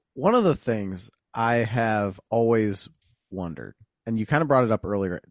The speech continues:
even more to a different extent that I ever thought about it.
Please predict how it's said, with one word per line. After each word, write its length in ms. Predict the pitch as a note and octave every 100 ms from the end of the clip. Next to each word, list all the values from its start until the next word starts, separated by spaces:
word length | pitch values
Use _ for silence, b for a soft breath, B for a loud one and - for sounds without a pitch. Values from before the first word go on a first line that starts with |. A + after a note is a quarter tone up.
| _
even 300 | C#3+ B2+ A#2+
more 320 | G#2+ A2+ B2+
to 100 | A#2
a 160 | G2+ C#2 - F#2+ _ -
different 260 | C3 C#3+
extent 340 | G#2+ - G#2+ F#2+
that 80 | G2+
I 220 | G#2+ A#2
ever 160 | F#2+ E2+
thought 220 | F#2 D#2+
about 180 | D2
it. 60 | C2+